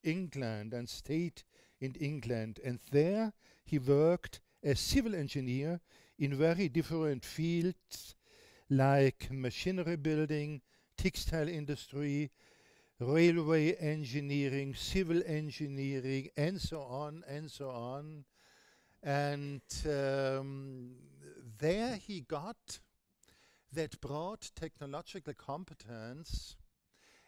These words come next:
and this ability of problem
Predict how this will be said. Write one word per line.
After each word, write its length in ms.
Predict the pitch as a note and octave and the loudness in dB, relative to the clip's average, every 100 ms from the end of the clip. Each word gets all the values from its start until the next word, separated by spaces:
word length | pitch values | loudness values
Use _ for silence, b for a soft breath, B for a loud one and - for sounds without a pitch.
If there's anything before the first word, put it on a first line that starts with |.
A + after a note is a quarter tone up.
| b | b
and 540 | C3+ C#3 C3+ C3+ C3+ A#2+ - F3 C3 | -2 -2 -4 -6 -10 -12 -14 -16 -12
this 380 | B2 D3 - - | -8 -8 -8 -4
ability 1080 | D3+ B2+ _ _ E3 G3 F#3+ - D#3+ D#3 - | -4 -4 _ _ -4 -4 -10 -10 -8 -6 -8
of 120 | C#3 - _ | -10 -12 _
problem 840 | C#3 B2+ G3+ A3+ D3 B2+ A#2+ A2 | -8 -6 -6 -8 -10 -10 -8 -10